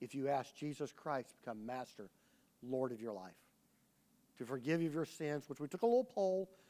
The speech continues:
and most of us who aren't liars said yes, <gasps> right? That we're that way, that we've made mistakes. Jesus wants to forgive you of those mistakes and put you in right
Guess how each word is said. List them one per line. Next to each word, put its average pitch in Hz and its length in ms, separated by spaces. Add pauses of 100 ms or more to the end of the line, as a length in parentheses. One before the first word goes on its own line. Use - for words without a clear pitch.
(300)
and 170 200
most 190 340
of 170 120
us 165 280
who 147 140
aren't 147 160
liars 131 600
said 120 200
yes, 101 520 (220)
<gasps> - 760
right? 127 320 (520)
That 110 100
we're 127 200
that 131 220
way, 107 300 (140)
that 90 60
we've 107 200
made 110 240
mistakes. 95 500 (1000)
Jesus 131 360
wants 120 180
to 104 60
forgive 101 440
you 95 80
of 85 80
those 87 200
mistakes 85 500 (1080)
and 110 100
put - 240
you 120 60
in 104 80
right 110 180